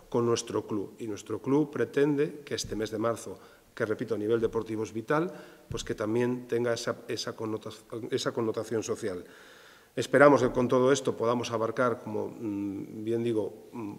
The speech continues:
un montón de actividades. Y por último, el, el día diecinueve de marzo, que es el Día del Padre,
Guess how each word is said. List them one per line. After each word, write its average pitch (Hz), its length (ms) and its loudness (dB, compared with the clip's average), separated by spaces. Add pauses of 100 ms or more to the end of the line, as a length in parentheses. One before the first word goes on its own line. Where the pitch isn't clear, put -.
(100)
un 135 140 4
montón 117 280 2
de 117 60 4
actividades. 165 680 2
Y 131 120 -6
por 123 200 0
último, 151 540 4 (800)
el, 135 400 6
el 139 260 4
día 143 160 6
diecinueve 139 560 2
de 131 100 2
marzo, 147 380 2
que 120 120 -4
es - 100 -2
el 113 80 0
Día 110 140 2
del 104 140 -4
Padre, 165 360 4